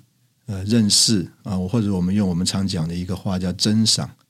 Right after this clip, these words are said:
啊，这个主在每一位身上的这个工作，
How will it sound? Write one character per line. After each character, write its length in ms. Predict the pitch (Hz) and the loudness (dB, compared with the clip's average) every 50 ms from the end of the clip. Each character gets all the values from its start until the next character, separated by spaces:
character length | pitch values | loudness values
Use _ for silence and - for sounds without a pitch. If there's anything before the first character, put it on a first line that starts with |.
| _ _ _ _ _ _ _ _ | _ _ _ _ _ _ _ _
啊， 300 | - 98 92 95 107 - - | -12 -10 -10 -10 -10 -12 -10
这 140 | - 120 | -8 -8
个 220 | 98 98 90 87 82 | -6 -4 -4 -4 -4
主 240 | - - 87 82 82 | -6 -6 -6 -4 -2
在 200 | 98 104 101 90 | -2 0 0 0
每 220 | 85 80 80 85 | 0 0 -2 -2
一 60 | 87 | -2
位 160 | 95 95 92 | -2 -2 0
身 200 | 90 - 95 92 | -2 -2 -2 -4
上 200 | 95 95 92 90 | -4 -4 -2 -2
的 100 | 82 80 | -2 -4
这 100 | 78 - 101 | -4 -6 -8
个 120 | 101 98 | -8 -8
工 300 | 95 - 92 85 87 90 92 | -8 -6 -6 -6 -6 -6 -6
作， 260 | - - 90 76 | -6 -6 -6 -6